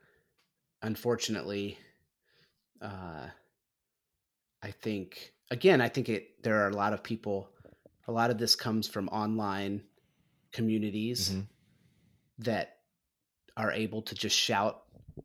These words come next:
Speaker 1: and not have real conversations and, um, just put out grievance with no consequence about who it harms or who it, uh, impacts.
Speaker 2: Yeah.
Speaker 1: And,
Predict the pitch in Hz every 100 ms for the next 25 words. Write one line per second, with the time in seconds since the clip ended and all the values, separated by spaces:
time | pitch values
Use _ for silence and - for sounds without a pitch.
0 | _ _ - - _ _ _ _ _ 107
1 | 104 98 98 104 92 107 95 110 104 -
2 | 107 117 180 190 - - 107 104 101 101
3 | 95 - - _ _ _ _ - 101 101
4 | 98 98 92 87 - _ _ _ _ _
5 | _ _ _ - - - - 123 110 104
6 | 107 120 143 160 - - - _ _ _
7 | _ - 117 113 110 107 107 110 123 147
8 | 151 156 - 92 98 90 92 - _ _
9 | _ - 120 110 - - 117 123 143 147
10 | - 85 - 113 107 95 - - _ _
11 | _ _ _ _ 95 87 - - 117 127
12 | 143 147 - - - - 101 92 - -
13 | _ _ _ - 113 104 101 98 98